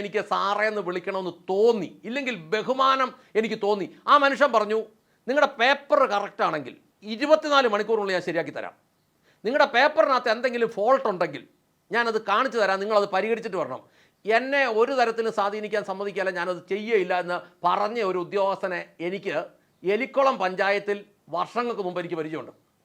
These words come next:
അങ്ങനെയുള്ള ചില ഉ-, ജോലിക്കാരുണ്ട്. ചിലർ ഓഫീസിൽ ഇരുന്ന തീരാത്ത വർക്കുകൾ വീട്ടിൽ കൊണ്ട് ചെയ്തുകൊണ്ട് വരുന്നവരുമുണ്ട്. പക്ഷേ അവരെയും നമ്മൾ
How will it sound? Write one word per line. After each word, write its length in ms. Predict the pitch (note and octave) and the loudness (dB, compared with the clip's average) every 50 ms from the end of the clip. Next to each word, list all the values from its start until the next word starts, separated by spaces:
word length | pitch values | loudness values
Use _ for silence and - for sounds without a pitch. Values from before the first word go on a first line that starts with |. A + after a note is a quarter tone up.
| _ _ _ - | _ _ _ 0
അങ്ങനെയുള്ള 340 | B3 D4+ F4+ F#4 F4 F4 F4 D#4+ | 2 2 4 4 6 4 6 6
ചില 100 | D#4+ D#4+ E4 D4+ B3+ B3 B3+ | 6 4 4 2 0 -6 -14
ഉ-, 280 | B3+ A3 B3 C4 C4+ B3 B3+ | -16 -16 -16 -16 -14 -4 4
ജോലിക്കാരുണ്ട്. 500 | C4 C4+ C#4+ C#4+ D4+ D4 C4 B3 A#3 G3+ - - - _ _ _ _ _ - - | 6 6 6 8 6 6 6 6 4 2 2 0 -12 _ _ _ _ _ 0 2
ചിലർ 180 | B3+ C#4+ D#4 D4 C4 C#4 | 4 6 8 10 10 10
ഓഫീസിൽ 380 | D4 D4+ C4 E4 D#4+ C4 E4+ D4+ | 10 8 6 4 0 0 -2 -2
ഇരുന്ന 200 | C#4+ C#4+ D4 D4 C#4+ - - | -2 -2 0 0 -2 -2 -2
തീരാത്ത 440 | A#3+ B3+ C#4 C#4+ D4 D4 D4 D4 C#4+ C4+ B3 | -4 0 2 4 4 2 4 2 2 4 4
വർക്കുകൾ 360 | A#3 A3+ F#3+ A3 B3+ C4+ C4 C4 C#4 C#4 - - - E3 | 2 2 0 -2 0 0 2 2 -2 -2 -6 -16 -10 -4
വീട്ടിൽ 320 | A3 C4+ D#4 D4+ D4+ E4+ D#4 - | -2 0 0 0 -2 -4 -4 0
കൊണ്ട് 180 | C4 B3 A#3+ C4 B3+ B3+ - | 0 0 0 0 -4 -2 0
ചെയ്തുകൊണ്ട് 400 | A#3 A#3 B3+ B3 C#4 C#4+ C#4 C4+ A#3+ | 0 0 0 2 0 0 0 0 -2
വരുന്നവരുമുണ്ട്. 500 | A3 A3+ A#3+ B3 B3 B3 G#3+ F3 - - - _ _ _ _ _ _ _ _ - - | 0 2 2 2 4 4 2 0 0 -4 -6 _ _ _ _ _ _ _ _ -4 -4
പക്ഷേ 180 | F#3+ - C4+ B3+ G#3+ G3+ G#3 | -2 2 4 4 6 6 4
അവരെയും 540 | A3 B3+ D4+ E4+ F4 D#4+ C4 G3 F3 E3 E3+ E3+ - _ _ - F3 F#3 | 4 4 4 6 6 6 6 4 -2 -6 -6 -12 -18 _ _ -10 -6 -4
നമ്മൾ 280 | F#3 A3 B3 C4+ D4+ | -4 -4 0 0 2